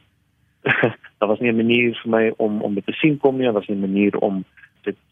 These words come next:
te, eh, omseil het nie en dit het gebeur en, ehm, ons het die beste gemaak daarvan. So,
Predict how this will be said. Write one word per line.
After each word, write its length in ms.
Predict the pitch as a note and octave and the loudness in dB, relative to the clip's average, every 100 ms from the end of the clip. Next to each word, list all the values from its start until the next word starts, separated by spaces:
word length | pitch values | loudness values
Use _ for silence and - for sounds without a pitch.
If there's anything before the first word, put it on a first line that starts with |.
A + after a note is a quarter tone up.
| _ | _
te, 340 | G#2+ G#2 G2+ G2 - | 0 2 2 -2 -4
eh, 420 | C2 B1+ - - | -2 0 0 -2
omseil 400 | A2+ - D3 C3+ | -2 0 2 2
het 140 | A#2+ A#2+ | 0 -2
nie 160 | A#2+ | -4
en 60 | A#2 | -2
dit 120 | G#2+ | -2
het 120 | A2+ | -2
gebeur 400 | - A2+ A2 G#2+ - _ _ _ _ - | -2 2 4 2 -2 _ _ _ _ -2
en, 420 | A2+ A2 A2 A2+ | -2 -2 -6 -4
ehm, 360 | - G#2 G2+ G2+ - | 0 0 -2 -8 -6
ons 140 | G#2+ | -4
het 100 | G#2+ G#2 | -2 0
die 100 | G2 | 0
beste 160 | F#2 F#2+ | -2 -6
gemaak 280 | G2 F#2+ - | -4 -4 -4
daarvan. 240 | - - - | -10 -10 -6
So, 260 | - C3+ | 2 2